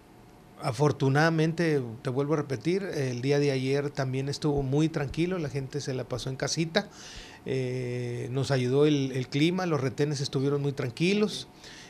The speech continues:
El veinticinco fue nada más una puesta a disposición por, por conducir en estado de ebriedad. Pero esto fue el día, el día de ayer,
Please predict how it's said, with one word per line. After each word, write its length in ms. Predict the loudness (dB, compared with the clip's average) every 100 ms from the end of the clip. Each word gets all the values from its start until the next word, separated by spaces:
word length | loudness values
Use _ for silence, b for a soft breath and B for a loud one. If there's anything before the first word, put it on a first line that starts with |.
| B
El 320 | -2 0 0 0
veinticinco 600 | -2 -2 0 0 2 2
fue 200 | 2 0
nada 260 | 2 2 2
más 180 | 0 0
una 220 | -2 0
puesta 220 | 0 0
a 20 |
disposición 440 | -2 0 0 0 0
por, 440 | 2 2 2 -4
por 360 | -8 -4 -4 -2
conducir 420 | -4 -4 -2 -2
en 80 | -2
estado 260 | -2 0
de 60 | 0
ebriedad. 380 | 2 4 2 0 -14 -20 -20 -20 -20 -20 -20 -20 -20 -18 B B B B
Pero 100 | 2
esto 160 | 2 4
fue 140 | 4
el 80 | 4
día, 220 | 4 2
el 200 | 0 -4
día 320 | -2 0 0 -2
de 260 | -2 -2
ayer, 300 | -4 0 0